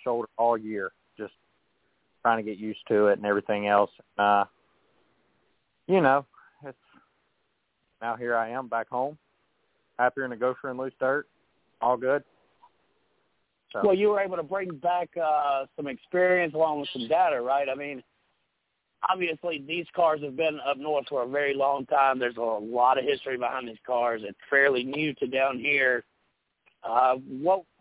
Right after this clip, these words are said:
Speaker 2: what were you able to transition? What were you able to bring back from the north that's gonna help these guys down here?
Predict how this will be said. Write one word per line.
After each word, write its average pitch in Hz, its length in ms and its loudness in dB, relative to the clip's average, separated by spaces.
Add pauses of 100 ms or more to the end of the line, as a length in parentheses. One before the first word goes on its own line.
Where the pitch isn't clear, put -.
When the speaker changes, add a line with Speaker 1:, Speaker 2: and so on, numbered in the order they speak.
Speaker 2:
what 190 160 -4
were 185 60 -2
you 175 160 -2
able 170 160 0
to 151 140 -2
transition? 151 880 -4
What 175 140 2
were 180 80 2
you 170 100 4
able 156 120 0
to 139 60 -2
bring 143 320 -2
back 131 340 2
from 135 160 -8
the 123 80 -8
north 123 340 -4 (320)
that's 135 260 -2
gonna 127 180 0
help 127 200 2
these 123 200 -4
guys 113 320 2
down 104 180 -6
here? 107 220 -12